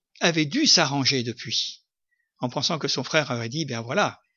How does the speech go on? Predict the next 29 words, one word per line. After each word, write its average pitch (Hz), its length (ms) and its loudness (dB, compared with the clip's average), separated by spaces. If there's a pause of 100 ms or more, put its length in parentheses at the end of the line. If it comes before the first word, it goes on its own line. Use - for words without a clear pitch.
(140)
il 131 160 -8
s'est 135 220 -2
enfui, 185 500 2
et 139 80 -6
puis, 156 400 -6
euh, 120 200 -4 (680)
maintenant, 165 460 -2
euh, 127 100 -6 (300)
cherchez-le, 156 420 4
mais 143 100 0
cherchez-le 139 360 0
à 160 80 2
l'e-, 214 220 0
ailleurs. » 156 440 0 (460)
Il - 60 -8
ne 139 60 -6
savait 156 160 -4
rien 214 160 -2
de 151 60 -6
ce - 100 -6
qui - 80 -8
s'était 143 200 -6
passé, 139 340 -4
de 127 120 -10
la 127 100 -12
condamnation 135 640 -8
et 127 60 -8
de 120 260 -10 (480)
l'exécution. 131 580 -8